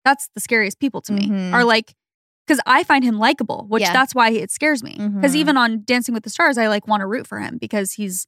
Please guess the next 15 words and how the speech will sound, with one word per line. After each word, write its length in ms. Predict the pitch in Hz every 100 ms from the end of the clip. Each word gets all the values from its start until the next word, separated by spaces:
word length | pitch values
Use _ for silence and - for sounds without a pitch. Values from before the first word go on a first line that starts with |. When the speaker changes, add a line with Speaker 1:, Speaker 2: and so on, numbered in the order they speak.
| _
Speaker 1:
likable 440 | 330 320 277 285
and 100 | 262
sweet, 460 | - - 277 214 -
but 100 | 220
it's 160 | 208 214
like, 340 | 196 - - _ 214 190
hmm. 460 | 214 202 185 185 180 -
Speaker 2:
Show 280 | - 226
me 200 | 240 302 -
every 320 | 214 208 233
corner 380 | - 196 196 214
of 180 | - 196
the 120 | 185
room. 640 | 180 180 180 180 220 269 285 _ _ _ _ _ _
Hmm. 640 | 196 - - - - 214